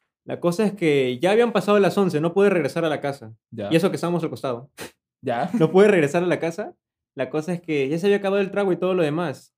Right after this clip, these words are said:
Speaker 2: Ya.
Speaker 1: Y quisimos salir a comprar, ¿no? Yo pensé que a esa hora no habían tiendas abiertas.
Speaker 2: Se habían.
Speaker 1: Sí habían.
Speaker 2: Ahora era Halloween.
Speaker 1: La de, ¿cómo se llama? La de Reiner, donde era el internet.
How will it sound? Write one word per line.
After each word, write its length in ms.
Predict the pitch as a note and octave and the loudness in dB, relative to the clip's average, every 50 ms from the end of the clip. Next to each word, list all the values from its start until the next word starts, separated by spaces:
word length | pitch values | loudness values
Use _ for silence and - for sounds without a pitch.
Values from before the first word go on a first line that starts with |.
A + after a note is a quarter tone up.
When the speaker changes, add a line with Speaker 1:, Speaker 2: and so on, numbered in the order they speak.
| _ _ | _ _
Speaker 2:
Ya. 240 | A#2+ G#2+ G2 G2 - | -12 -12 -10 -6 -4
Speaker 1:
Y 140 | D3+ C#3+ C#3 | -2 -2 0
quisimos 380 | - D3+ F3 G3 G3+ A3 F#3 | 0 0 2 4 4 4 4
salir 200 | F3+ E3 E3 F#3 | 4 4 4 4
a 80 | F#3+ F#3 | 4 2
comprar, 360 | E3 C#3+ C#3 D#3 E3+ E3+ D#3 | 2 0 0 2 2 2 2
¿no? 260 | D#3 E3 F#3+ F#3+ - _ - - - _ - | 0 -2 -6 -8 -12 _ -20 -20 -20 _ -2
Yo 160 | F3+ A#3+ B3+ | 0 2 2
pensé 260 | D4 D4+ C4 D4+ D4+ D4+ | 2 0 0 0 0 0
que 80 | C4+ | 0
a 40 | C4+ | -2
esa 160 | C4+ C4+ C4 | -2 0 0
hora 140 | C4+ C4+ C4+ | 0 0 0
no 100 | B3+ B3 | 0 0
habían 240 | B3 B3 A#3+ A#3 G3+ | 0 0 0 0 0
tiendas 240 | G#3+ A3 A3 A3 F3 | 0 0 0 0 0
abiertas. 500 | F3+ E3+ D#3 C3 A#2+ A#2+ A#2 A2+ - _ _ | 2 2 2 2 0 -2 -6 -8 -10 _ _
Speaker 2:
Se 100 | _ - | _ -6
habían. 340 | C#3 C#3 B2+ G#2+ G2+ G2+ - _ _ | -6 -4 -4 -6 -8 -10 -16 _ _
Speaker 1:
Sí 120 | - E3 | 0 2
habían. 340 | D3 D3 C3+ A#2+ A2 A2+ D3+ | 4 4 4 4 2 0 0
Speaker 2:
Ahora 380 | D#3+ D3 D#3+ F3+ G3 G#3 G#3 G#3+ | 0 2 2 4 4 4 4 4
era 100 | G#3+ G3+ | 2 0
Halloween. 480 | - D#3 C3+ C3+ B2+ A#2 A2 G#2+ - - _ _ _ | -2 -4 -4 -4 -4 -6 -8 -10 -14 -18 _ _ _
Speaker 1:
La 260 | C#3+ C#3+ C#3+ C#3+ C#3 | -2 2 2 4 4
de, 300 | C#3 C#3 C#3 C3+ C3+ C3+ | 4 4 4 4 2 0
¿cómo 200 | - E3 F3+ F3 | 0 -2 -2 -2
se 60 | F3+ | -2
llama? 200 | F#3 F3+ F#3 F#3 | -2 -2 0 0
La 80 | F3 D#3 | 2 2
de 80 | D3 C#3+ | 2 2
Reiner, 360 | E3 F3+ F3+ F3+ G3 C4+ D#4 | 2 2 2 2 0 0 0
donde 180 | G3 D#3+ D3 | -2 -2 -2
era 80 | D#3 F3 | 0 0
el 60 | F3+ | 0
internet. 420 | E3+ D3+ C#3 C#3 D#3+ A3 A#3 - | 0 0 0 -2 -2 -4 -6 -10